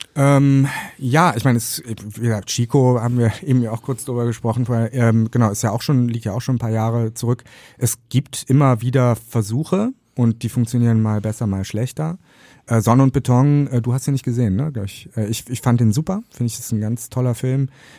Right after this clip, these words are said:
Ähm, ich glaube, da ist, da ist noch Platz.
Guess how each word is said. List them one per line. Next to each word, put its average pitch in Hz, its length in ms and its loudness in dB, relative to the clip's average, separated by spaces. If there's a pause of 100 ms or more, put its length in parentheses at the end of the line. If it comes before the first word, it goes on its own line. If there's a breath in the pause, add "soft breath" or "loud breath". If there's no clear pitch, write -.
(140 loud breath)
Ähm, 117 680 6 (380)
ich - 200 -2
glaube, 120 380 2
da 151 100 4
ist, - 540 -4
da 135 60 0
ist 143 100 -4
noch 165 140 0
Platz. - 420 -6